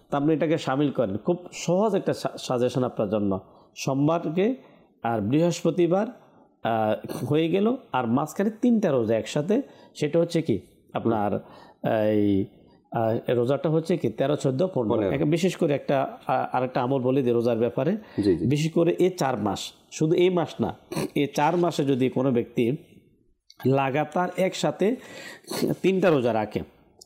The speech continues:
Speaker 1: আর রোজাগুলো হবে আপনার বৃহস্পতি, আহ, শুক্র, শনি।
Speaker 2: হুম।
Speaker 1: হাদিসে পাকের মধ্যে আসছে, মাজমাউজ জাওয়াইদের মধ্যে, আহ, এবং তাবরানির মধ্যে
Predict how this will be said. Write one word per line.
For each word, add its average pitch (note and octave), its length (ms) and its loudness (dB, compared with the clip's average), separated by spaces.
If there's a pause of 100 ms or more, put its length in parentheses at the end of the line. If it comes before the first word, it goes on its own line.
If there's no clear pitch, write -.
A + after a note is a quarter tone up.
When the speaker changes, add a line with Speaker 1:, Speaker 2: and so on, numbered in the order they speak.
(400)
Speaker 1:
আর A#2+ 240 0 (120)
রোজাগুলো D#3 480 2
হবে E3+ 360 0 (120)
আপনার A#2 280 0
বৃহস্পতি, F#3 800 2 (420)
আহ, A#2+ 380 0
শুক্র, F3+ 600 0 (360)
শনি। B2 360 0 (160)
Speaker 2:
হুম। G2+ 200 4
Speaker 1:
হাদিসে B2+ 340 -2
পাকের B2+ 340 -2
মধ্যে A#2+ 260 2
আসছে, D#3 420 -2 (400)
মাজমাউজ C3 520 0
জাওয়াইদের C3 600 0
মধ্যে, B2 380 2 (440)
আহ, A2+ 300 0
এবং C3 240 -2
তাবরানির C#3+ 540 2
মধ্যে A#2+ 380 0